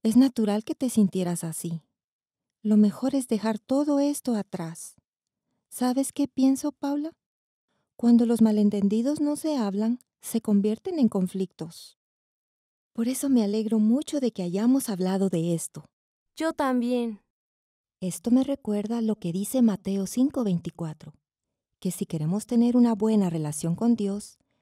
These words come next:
Speaker 1: primero tenemos que hacer las paces con nuestro hermano.
Speaker 2: Sí, tienes mucha razón. Cuando lo leemos parece fácil, pero cuando nos toca aplicarlo es mucho más difícil.
Speaker 1: Es verdad,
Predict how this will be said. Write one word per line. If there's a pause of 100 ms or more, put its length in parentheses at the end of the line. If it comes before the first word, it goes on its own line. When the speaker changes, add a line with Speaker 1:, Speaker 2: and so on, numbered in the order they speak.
(300)
Speaker 1:
primero
tenemos
que
hacer
las
paces
con
nuestro
hermano. (340)
Speaker 2:
Sí, (140)
tienes
mucha
razón. (380)
Cuando
lo
leemos
parece
fácil, (440)
pero
cuando
nos
toca
aplicarlo
es
mucho
más
difícil. (480)
Speaker 1:
Es
verdad,